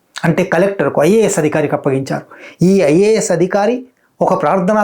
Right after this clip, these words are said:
స్థలం గురించి, ఒక ధార్మిక స్థలం గురించి సున్నితంగా ఆలోచించగలిగిన, చరిత్ర పరిగణనలోకి తీసుకోగలిగిన శక్తిమంతులై ఉంటారా లేదా తెలియదు.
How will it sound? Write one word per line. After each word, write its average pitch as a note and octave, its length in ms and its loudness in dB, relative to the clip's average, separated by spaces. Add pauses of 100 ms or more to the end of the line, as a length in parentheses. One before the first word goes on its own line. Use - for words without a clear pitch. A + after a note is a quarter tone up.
స్థలం G3 280 0
గురించి, G3 280 2 (120)
ఒక D#3 80 0 (100)
ధార్మిక G3 360 2
స్థలం F#3 240 0 (100)
గురించి F3 340 0 (360)
సున్నితంగా G3 600 2 (120)
ఆలోచించగలిగిన, F#3 760 0 (440)
చరిత్ర G#3+ 440 0 (500)
పరిగణనలోకి G#3 720 2
తీసుకోగలిగిన F3+ 640 0 (520)
శక్తిమంతులై D#3+ 720 0 (120)
ఉంటారా E3 420 0
లేదా C3+ 200 0 (360)
తెలియదు. B2+ 340 -2